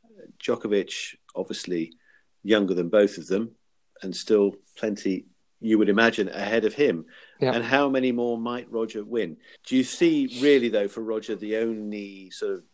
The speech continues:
Speaker 1: place where he will add to his tally, if he does, is Wimbledon?
Speaker 2: <sighs> Logic would say yes.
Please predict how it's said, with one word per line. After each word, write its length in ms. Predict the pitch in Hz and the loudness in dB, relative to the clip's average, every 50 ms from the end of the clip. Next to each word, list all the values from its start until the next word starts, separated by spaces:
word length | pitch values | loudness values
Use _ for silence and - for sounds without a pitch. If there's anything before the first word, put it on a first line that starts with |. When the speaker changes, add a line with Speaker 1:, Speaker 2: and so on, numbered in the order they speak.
| _ - - | _ -20 -8
Speaker 1:
place 320 | - 117 107 101 - - - | -4 -4 -4 -4 -4 -4 -2
where 120 | 110 98 90 | -2 -2 0
he 140 | 110 101 101 | -2 -4 -4
will 440 | 95 110 120 123 117 101 87 82 - _ _ _ _ _ _ _ - | 2 4 6 8 8 6 6 -2 -8 _ _ _ _ _ _ _ -10
add 220 | 113 110 104 101 - | -6 -6 -6 -6 -8
to 80 | - 95 | -10 -10
his 180 | 92 92 87 - | -10 -10 -12 -8
tally, 260 | - 95 92 95 90 | -8 -6 -4 -4 -6
if 240 | 80 113 117 - - | -2 -2 -4 -2 -2
he 100 | 98 - | -4 0
does, 440 | 123 110 90 76 78 87 - - - - | 2 2 2 0 -4 -8 -12 -14 -14 -8
is 180 | 107 107 90 104 | -8 -8 -2 0
Wimbledon? 400 | 117 120 127 127 139 180 208 _ _ _ _ _ - | 0 0 0 -4 -6 -8 -12 _ _ _ _ _ -4
Speaker 2:
<sighs> 1300 | - - - - - - - - - - - - - - - - - - - _ - _ _ - - - - | -4 -2 -2 -2 -2 -2 -4 -4 -6 -8 -8 -10 -10 -12 -12 -14 -16 -18 -20 _ -20 _ _ -14 -10 2 6
Logic 420 | 147 156 170 175 - 190 - - | 8 8 8 6 6 2 2 4
would 120 | 156 151 - | 2 0 0
say 200 | - - 160 151 | 6 6 6 6
yes. 640 | 139 131 139 135 151 - - - - - - - | 8 8 6 6 6 2 -2 -4 -4 -6 -8 -12